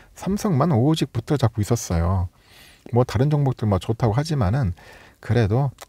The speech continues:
뭐 삼성이 좋더라고요. 삼성이 좋아서 지금까지 삼성전자만 계속 줄곧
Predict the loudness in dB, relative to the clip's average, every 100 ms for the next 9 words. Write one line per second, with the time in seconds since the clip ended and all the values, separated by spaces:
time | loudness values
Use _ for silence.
0 | _ -4 -2 -2 0 0 0 -2 -2 0
1 | 0 -2 -2 -4 -8 _ _ -16 -6 -2
2 | 0 0 0 0 0 -2 -2 -4 -2 -2
3 | -2 -2 -2 0 0 0 0 0 2 2
4 | 2 0 0 0 2 4 2